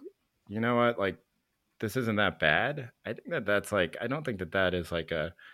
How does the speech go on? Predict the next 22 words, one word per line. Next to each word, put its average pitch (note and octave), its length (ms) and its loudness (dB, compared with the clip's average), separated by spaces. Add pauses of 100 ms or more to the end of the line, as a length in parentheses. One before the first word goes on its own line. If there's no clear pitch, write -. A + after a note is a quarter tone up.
(280)
selling A2+ 520 4
out G2 200 6
of F2 80 2
the E2 60 -4
possibilities F2 880 4
of D2+ 80 -8
this. D2+ 180 -2
I E2 120 0
think G#2 200 -2
it F#2 120 0
is, E2 160 -2
like, E2 180 -4
a D2+ 240 0 (280)
acknowledgement F2 760 2
of D#2 120 -2
the D2 120 -4
reality D#2+ 640 4
that, D2+ 260 -4
like, D#2 220 -6
a D#2 140 -4 (540)
immigrant F#2+ 500 0
life, E2+ 280 2